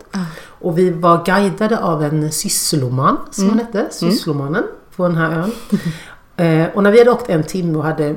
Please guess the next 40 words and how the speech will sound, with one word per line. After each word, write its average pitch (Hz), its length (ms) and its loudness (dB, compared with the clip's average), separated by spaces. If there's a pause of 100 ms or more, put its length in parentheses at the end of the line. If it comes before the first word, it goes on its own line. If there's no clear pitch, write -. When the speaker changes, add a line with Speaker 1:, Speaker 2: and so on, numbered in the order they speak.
(140)
Speaker 2:
mer 196 380 0
än 180 140 -4
en 147 140 -2
timme 147 280 -4
kvar 151 380 -4
till 160 100 -10
glaciären, 165 720 -4 (280)
då 180 100 -6
säger 156 280 0
han 147 160 -4
till 151 140 -8
mig: 156 220 -6 (300)
"Alice, 202 420 -2
se 220 220 0
dig 190 120 0
runt 160 240 -2
omkring." 165 460 -10 (100)
Och 180 80 -8
jag 165 120 -2
vände 165 320 -4
mig 170 120 -6
om 170 120 -8
och 165 60 -12
tittade. 165 440 -10
Och 160 60 -4
det 160 60 -4
var 160 80 -2
bara 160 140 -6
hav, 180 400 -8
hav, 175 200 -6
hav 185 280 -10
överallt. 185 540 -12 (140)
Speaker 1:
Mm. 185 200 0 (240)
Speaker 2:
Och 180 100 -6
så 185 100 -2
sa 175 160 -4
han: 151 240 -8 (1040)
"Här, 180 380 -2 (440)
precis 214 440 -4
här, 180 380 -4